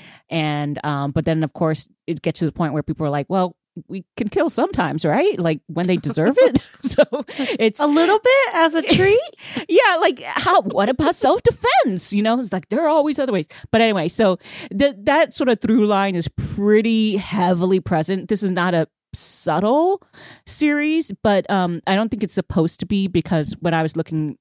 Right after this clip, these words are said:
Speaker 1: at some of the notes as far as, like, the origins of this comic book series, th-, words like, uh, Hamlet and Wagner were thrown <laughs> around. So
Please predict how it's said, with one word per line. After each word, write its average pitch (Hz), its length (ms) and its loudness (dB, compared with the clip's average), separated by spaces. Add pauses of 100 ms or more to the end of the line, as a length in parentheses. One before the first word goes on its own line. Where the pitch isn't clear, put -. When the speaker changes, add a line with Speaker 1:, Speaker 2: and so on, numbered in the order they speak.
Speaker 1:
at 151 200 -6
some 165 180 -4
of 151 60 -4
the 151 80 -2
notes 143 380 -4
as 135 160 -6
far 135 280 -4
as, 135 220 -6 (320)
like, 156 260 -6
the - 100 -8
origins 160 540 0
of 151 160 -4
this 143 280 -6 (240)
comic 185 340 -2
book - 140 -8
series, 143 540 -4
th-, 139 260 -16
words 175 420 -2
like, 151 180 -2 (600)
uh, 156 160 0
Hamlet 190 680 -2 (240)
and 165 300 -2
Wagner 180 540 0
were 208 120 0
thrown 214 260 2
<laughs> - 20 4
around. - 460 2
So - 680 2